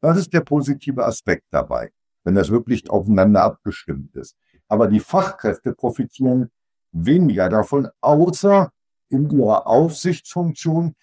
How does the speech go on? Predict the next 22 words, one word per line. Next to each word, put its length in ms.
weil 160
sie 140
dann 260
Leute 320
haben, 220
die 180
wirklich 320
schon 260
eine 140
gewisse 460
Basis 560
an 200
Ausbildung 720
haben. 400
Und 220
nicht 180
wie 80
die 100
ganzen 440
letzten 380
Jahre, 340
Jahrzehnte, 880